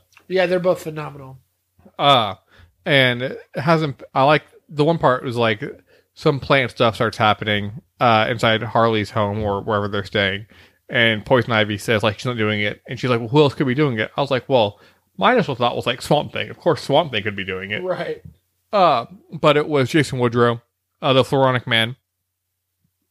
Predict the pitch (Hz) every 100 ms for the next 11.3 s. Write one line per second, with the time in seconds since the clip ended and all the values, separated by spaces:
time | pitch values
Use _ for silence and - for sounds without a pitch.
0 | - 175 165 147 156 143 143 139 131 127
1 | 123 123 123 - _ 165 - 165 170 165
2 | 170 175 202 214 _ _ 180 156 123 117
3 | 135 113 101 98 - _ _ _ - 143
4 | 120 113 196 185 190 208 208 180 - _
5 | _ _ 190 139 117 117 131 143 131 -
6 | 123 117 - 143 135 113 117 113 - 107
7 | 107 110 117 _ _ _ 160 - 147 131
8 | 123 117 - _ - _ _ - 151 131
9 | 139 131 147 127 123 - 135 131 127 120
10 | - 156 127 135 120 110 - 127 127 113
11 | 117 110 -